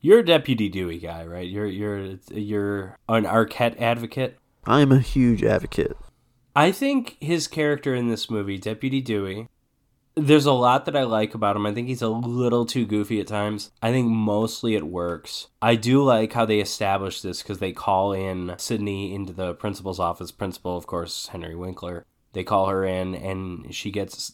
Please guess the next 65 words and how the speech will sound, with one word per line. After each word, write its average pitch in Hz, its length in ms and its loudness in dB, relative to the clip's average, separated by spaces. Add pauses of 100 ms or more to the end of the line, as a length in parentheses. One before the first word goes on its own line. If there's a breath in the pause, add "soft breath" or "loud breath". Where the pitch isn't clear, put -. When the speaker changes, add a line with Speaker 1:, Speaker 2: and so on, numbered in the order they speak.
Speaker 1:
refers 135 600 4
to 123 80 2
him 107 120 2
immediately 98 580 -4
as 87 160 -8
Dewey, 87 380 -8
and 85 180 -10
he's 87 180 -12
like, 85 140 -10
"No, 90 120 -8
no, 85 140 -8
it's - 160 -12
Officer," 85 840 -8 (480)
yeah, 143 220 6
Officer 139 340 6
Riley, 104 360 4
yeah, 95 200 -2
'cause 117 200 -4
he's, 131 240 -2
he's 131 260 -4
Tatum's 151 380 2
older 110 180 0
brother, 92 260 -2
and 85 80 -6
he's 90 140 -6
like, 90 140 -6
"No, 95 120 -6
no, 92 200 -2
no, - 0 -
it's, 82 180 -8
it's - 160 -8
Officer 92 480 2
Riley 90 460 -2
today, 85 300 -10
Sid." 90 200 -8
And 90 80 -4
I 95 80 0
like 110 200 2
how 113 120 2
that 104 220 2
establishes, 98 560 -2
okay, 98 200 -2
they're 95 160 -4
actually, 95 300 -4
like, 87 220 -6
they 95 100 -6
know 92 160 -6
each 90 140 -8
other, 87 240 -6
they're, 85 240 -6
they're 87 360 -10
family 92 360 -4
friends, 82 420 -10
but, 85 220 -10
like, 85 200 -10
"No, 95 200 -6
no, 82 60 -12
no, 82 140 -12
this 87 220 -12
is - 80 -10
serious. 85 440 -10
This 87 220 -14
is, 90 220 -16
we're 90 120 -6
not 90 340 -2